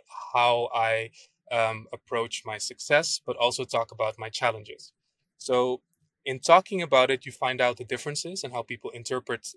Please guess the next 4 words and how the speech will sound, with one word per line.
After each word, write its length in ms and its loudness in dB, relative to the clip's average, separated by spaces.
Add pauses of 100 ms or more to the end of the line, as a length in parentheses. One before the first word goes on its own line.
um, 260 -4
those, 480 -10
um, 380 -10 (540)
challenges. 680 -2